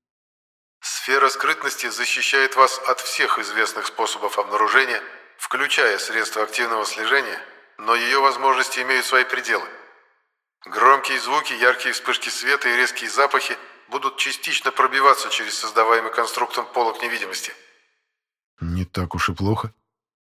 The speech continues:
Надеюсь, на введение в заблуждение лесного хищника способностей сферы хватит. Иначе непонятно, как тайкуны умудрялись успешно воевать против роботов-кибов, снабжённых мощными сканерами и уж точно имеющих чувствительные микрофоны,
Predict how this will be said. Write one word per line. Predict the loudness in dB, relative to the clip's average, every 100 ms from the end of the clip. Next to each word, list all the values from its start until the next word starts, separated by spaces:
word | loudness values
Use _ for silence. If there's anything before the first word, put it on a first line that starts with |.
| _ _ _
Надеюсь, | -2 0 2 4 2 0
на |
введение | -2 2 2 4 4 4
в |
заблуждение | 4 2 2 4 2 4
лесного | 2 2 2 2
хищника | 0 0 -2 -2
способностей | -4 -4 -2 0 0 0 -4
сферы | 0 0 0
хватит. | 0 0 0 -4 _ _ _ _ _ _
Иначе | 0 0 2
непонятно, | 0 4 4 6 4 4
как | 2 2
тайкуны | 2 2 4 4
умудрялись | 4 4 4 4 0
успешно | -4 0 0 2
воевать | 2 4 2 0
против | -2 -2 0
роботов-кибов, | 2 2 -2 -2 2 2 2 -4 _ _
снабжённых | -6 -4 0 0 2 0
мощными | 2 4 6 4 0
сканерами | 0 2 2 4 2 -2 -6 _ _ -2
и | 2
уж | 2
точно | 2 2 2 2 2
имеющих | 4 4 2 -2
чувствительные | -4 0 0 2 2 4
микрофоны, | 4 2 2 4 2 2